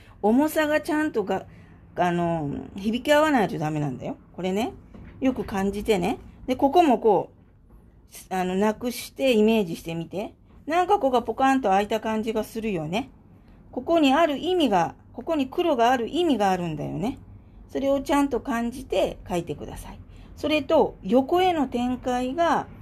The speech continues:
素敵な作品だよね。横へずーっと、横の線が横へ展開している。さっきの細い線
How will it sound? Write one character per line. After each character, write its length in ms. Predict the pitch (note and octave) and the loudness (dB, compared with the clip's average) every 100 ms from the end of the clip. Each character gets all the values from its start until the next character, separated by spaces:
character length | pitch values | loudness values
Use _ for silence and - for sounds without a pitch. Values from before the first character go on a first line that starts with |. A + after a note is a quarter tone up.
| - - - | -18 -18 -18
素 140 | - - | -14 -4
敵 260 | A3 G#3+ | -2 0
な 240 | G#3 G3+ F#3 | 2 2 0
作 280 | A3 - F#3+ | -4 -4 -4
品 200 | F#3+ F#3 | -2 0
だ 100 | F3+ | 0
よ 80 | C3+ | -2
ね。 180 | A3+ - - - - - - - - - | -4 -6 -14 -20 -20 -18 -18 -18 -18 -4
横 340 | F#3 G3+ A3 G#3+ | 0 2 4 4
へ 80 | F#3+ | 4
ず 120 | G#3 | 2
ー 140 | G#3+ G#3 | 2 0
っ 20 | |
と、 220 | - - | -4 -2
横 280 | F3+ F3+ G3+ | 0 0 0
の 120 | G3 | -2
線 260 | G3 G3+ E3 | -2 -4 -4
が 80 | D3+ | -4
横 300 | D3+ G#3+ A3 | -4 -2 -2
へ 80 | |
展 240 | G#3+ G3 F3+ | 0 -4 -2
開 220 | F3 E3+ | -2 -4
し 40 | |
て 100 | - | -8
い 80 | C#3+ | -10
る。 100 | B2+ - - - | -10 -14 -20 -20
さ 160 | - B3+ | -2 -2
っ 120 | B3+ | -2
き 140 | - A3 | -4 2
の 300 | C4+ F3 - | 2 2 -4
細 380 | G3+ - D4+ A#3 | -10 -2 2 2
い 120 | F#3+ | 0
線 360 | - D#3 - | -8 -10 -12